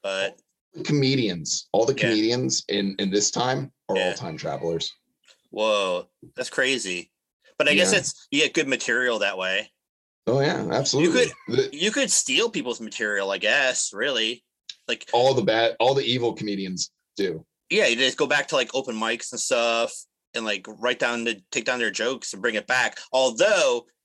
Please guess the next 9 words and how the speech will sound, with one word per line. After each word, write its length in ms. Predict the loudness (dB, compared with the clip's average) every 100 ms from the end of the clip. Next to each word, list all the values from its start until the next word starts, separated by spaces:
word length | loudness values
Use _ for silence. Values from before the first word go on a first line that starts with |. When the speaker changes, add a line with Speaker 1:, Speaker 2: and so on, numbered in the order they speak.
| _ _ _
Speaker 1:
probably 380 | -2 0 0 -4
some 160 | -4
of 80 | -4
the 60 | -4
jokes 260 | -2 -2
don't 160 | -4 -6
make 160 | -6
any 140 | -6 -4
sense 600 | -2 -2 -2 -6 -8